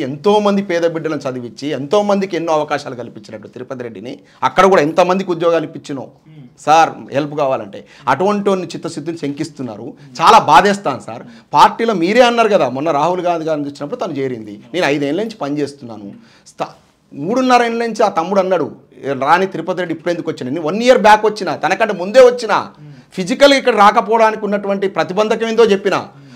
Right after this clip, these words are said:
తను చేరి మూడు నెలలు అయింది. ఇవన్నీ కూడా చూసుకోమంటారు. తనకు సీట్ ఇస్తే నేను వద్దనట్లే. మెయిన్ క్రైటీరియా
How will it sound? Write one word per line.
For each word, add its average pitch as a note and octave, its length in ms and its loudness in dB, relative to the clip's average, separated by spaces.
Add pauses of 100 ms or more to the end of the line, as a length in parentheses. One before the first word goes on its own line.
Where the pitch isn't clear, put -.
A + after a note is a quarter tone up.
(120)
తను A3 220 4 (280)
చేరి A3 260 2
మూడు G3 240 -2
నెలలు F3 240 0
అయింది. C3+ 340 -2 (580)
ఇవన్నీ B3+ 360 -2
కూడా F4 200 0 (100)
చూసుకోమంటారు. D4 540 2
తనకు B3+ 300 2
సీట్ C#4 320 -4
ఇస్తే C#4 220 2
నేను B3+ 160 4
వద్దనట్లే. B3 540 4 (1120)
మెయిన్ A3+ 380 4
క్రైటీరియా A#3+ 600 6